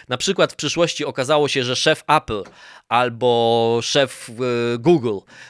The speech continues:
mieli zostać prezydentem Stanów Zjednoczonych, to taką kartotekę można by o nich zrobić, ich chińskich relacji, to jak ich korumpowano i tak dalej, i tak dalej, i tak dalej.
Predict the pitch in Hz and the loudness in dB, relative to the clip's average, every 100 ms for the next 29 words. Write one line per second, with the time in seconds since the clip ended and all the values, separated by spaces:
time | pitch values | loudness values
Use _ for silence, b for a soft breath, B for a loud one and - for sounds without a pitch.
0 | - 123 147 127 151 - 135 - 147 123 | -10 -6 -4 -4 -4 -2 -6 -2 -2 -2
1 | 147 151 135 135 127 127 127 120 151 - | -4 -4 -4 -4 -4 -6 -4 -4 -4 -4
2 | 170 233 240 180 147 123 123 113 117 110 | -2 0 2 0 2 0 -2 -4 -4 -4
3 | 107 104 101 120 113 107 - 117 113 110 | -4 -6 -6 -6 -6 -8 -10 -6 -2 -2
4 | 143 - 113 - 135 - 147 139 - 123 | -4 -6 -8 -10 -10 -6 -4 -4 -6 -8
5 | - 113 120 151 143 123 135 123 123 - | -4 -2 0 -2 -4 0 2 0 -4 -4
6 | 131 127 113 120 135 127 117 113 113 113 | -2 -2 -4 -4 -2 -4 -4 -2 -2 -4
7 | 117 113 104 113 90 | -6 -6 -8 -10 -12